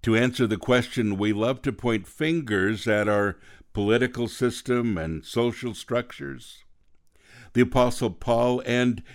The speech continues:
G K Chesterton both show us a key insight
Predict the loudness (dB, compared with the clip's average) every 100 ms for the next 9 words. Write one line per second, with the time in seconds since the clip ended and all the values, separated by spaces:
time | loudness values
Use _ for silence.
0 | -20 0 0 0 0 2 2 -2 -6 -6
1 | -6 -8 -6 -6 -4 -4 -6 -18 -20 -14
2 | 0 2 2 0 -4 0 2 2 0 -2
3 | -4 -4 -12 -10 -8 -4 -2 -2 -4 -2
4 | 0 0 0 -2